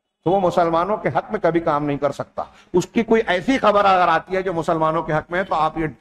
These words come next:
खंगाल लिए कि पीछे क्या मकासद है, क्यों ये मुसलमानों की बज़ाहिर तायीद कर रहा है,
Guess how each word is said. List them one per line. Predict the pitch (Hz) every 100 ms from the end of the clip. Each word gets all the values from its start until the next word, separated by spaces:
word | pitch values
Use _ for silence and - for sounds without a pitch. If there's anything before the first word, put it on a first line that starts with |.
| -
खंगाल | 107 - 135 139 185
लिए | 190 214 196 - - _ _
कि | 175
पीछे | 170 165 - 175
क्या | 160 147
मकासद | 139 131 123 120
है, | 92 - _ _ _ -
क्यों | 170 190
ये | 214
मुसलमानों | 208 202 190 190 190 196
की | 196
बज़ाहिर | 180 170 185
तायीद | 180 165 170 170
कर | 160
रहा | 147
है, | 104